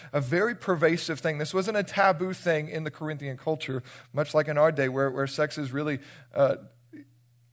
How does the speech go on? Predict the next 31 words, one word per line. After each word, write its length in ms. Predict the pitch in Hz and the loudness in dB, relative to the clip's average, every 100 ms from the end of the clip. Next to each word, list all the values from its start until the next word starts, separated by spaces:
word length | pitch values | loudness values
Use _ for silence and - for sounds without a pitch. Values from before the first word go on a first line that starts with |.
| - | -10
influencing 640 | 165 185 170 156 - 147 | -8 -6 -6 -6 -6 -6
so 320 | 127 - - 175 | -6 -6 -4 -2
many 320 | 170 165 151 | -4 -4 -2
of 160 | 143 | 0
our 100 | 135 | 0
conversations. 840 | 131 151 143 131 151 156 - 131 123 | 0 -2 -4 -6 -6 -6 -8 -10 -8
And, 160 | 135 143 | -10 -8
and 100 | 139 | -8
so 120 | 143 | -8
Paul 220 | 147 156 | -4 -4
says, 260 | 151 139 - - - - | -2 -4 -6 -20 -20 -6
"Hey, 140 | 160 127 - - - | -4 -4 -10 -20 -16
you, 120 | 160 - _ _ _ _ _ _ - | -16 -16 _ _ _ _ _ _ -12
you 160 | 147 | -6
may 220 | 156 165 | 0 0
say, 260 | 190 185 165 | 0 0 0
'Okay, 240 | 147 165 | 0 -2
this 260 | 151 156 - | -2 -2 -4
is 200 | 151 - _ _ _ | -6 -8 _ _ _
freedom 920 | - - 202 247 254 240 156 147 156 - - _ _ _ _ _ _ _ _ _ | -18 -8 -2 2 4 4 4 2 -4 -8 -18 _ _ _ _ _ _ _ _ _
to 100 | - | -8
be 160 | 165 190 | 0 0
able 140 | 180 | 2
to 80 | 165 | 2
say, 260 | - 180 165 | 8 8 8
"I, 120 | 185 | 4
there's 260 | 170 180 | 2 0
no 140 | 185 202 | 2 2
rules 440 | 170 202 202 180 | 2 0 0 -2
for 160 | - 139 | -4 -6
me." 280 | 117 98 | -6 -10